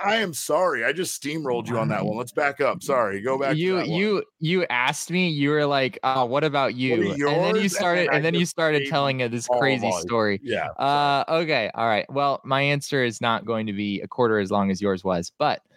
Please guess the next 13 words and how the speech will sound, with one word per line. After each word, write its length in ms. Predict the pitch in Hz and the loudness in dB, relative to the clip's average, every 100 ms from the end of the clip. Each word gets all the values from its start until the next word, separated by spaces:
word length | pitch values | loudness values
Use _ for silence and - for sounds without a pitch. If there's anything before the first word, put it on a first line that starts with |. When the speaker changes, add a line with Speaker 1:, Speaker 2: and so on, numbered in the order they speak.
| - - | -20 -8
Speaker 2:
um, 460 | 123 123 120 120 117 - | 0 2 2 0 -2 -4
Speaker 1:
<laughs> 40 | |
Speaker 2:
I 160 | 117 143 | -2 0
would, 340 | 165 165 127 - 127 143 | 2 0 -2 -8 -12 -4
I 100 | 143 | 0
would 260 | 170 202 175 | 2 2 0
say, 460 | 170 196 185 175 165 | -2 0 2 2 2
Speaker 1:
Never. 140 | - | 2
Speaker 2:
uh, 300 | 131 123 120 | 2 2 0
probab-, 580 | 95 165 147 165 170 127 - _ _ - | 0 0 2 0 -2 -6 -18 _ _ -4
probably 580 | 175 180 214 214 233 208 | 0 2 0 0 0 2
the, 340 | 165 160 151 | 0 2 2
uh, 300 | 123 113 101 | 4 2 0